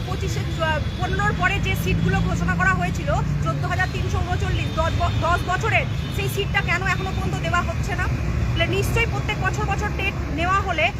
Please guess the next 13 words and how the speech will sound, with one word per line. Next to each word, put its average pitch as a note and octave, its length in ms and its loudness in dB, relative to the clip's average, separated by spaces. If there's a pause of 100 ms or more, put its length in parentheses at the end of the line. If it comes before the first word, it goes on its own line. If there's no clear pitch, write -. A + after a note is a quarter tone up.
(140)
চার F4 160 0
হাজার, F#4 340 0
পাঁচ F4 180 -2
হাজার F#4 220 -2
ভ্যাকেন্সি - 440 -4
আপার E4+ 220 2
প্রাইমারিতে F4+ 480 0
হতো, D#4+ 240 -4 (300)
তাহলে F4 180 2
সেই G#4 240 0
ভ্যাকেন্সিগুলোকে G4 680 0
এখনো F#4 340 0
পর্যন্ত F#4 240 -4